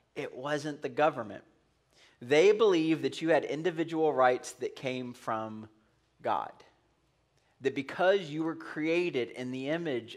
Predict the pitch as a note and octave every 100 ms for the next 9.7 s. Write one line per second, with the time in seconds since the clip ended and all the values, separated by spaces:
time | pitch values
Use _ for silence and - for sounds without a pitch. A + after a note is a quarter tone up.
0 | - C3 D3+ C#3+ C3+ A#2+ A2+ B2 C#3 C#3
1 | B2 - - D#3+ E3+ D3+ C#3 C3+ - C#3
2 | D#3 C#3+ C#3 C#3 C3+ - - - _ C3+
3 | A#2 D#2 - - - _ _ _ - C#3+
4 | F3 G3 F#3+ E3 B2+ - F#3+ G#3+ A3+ E3
5 | C3+ - B2 A#2+ A2+ G#2+ A2 G2+ - G#2+
6 | F#2+ G#2+ - - A#2+ A2+ C#3 - B2 C3
7 | A#2 A#2+ C3+ E3+ F3+ F3 E3 _ _ -
8 | - E3 D#3+ C3+ B2+ A#2+ - B2 B2+ C#3+
9 | D3+ D3 - D#3 D3 B2 A#2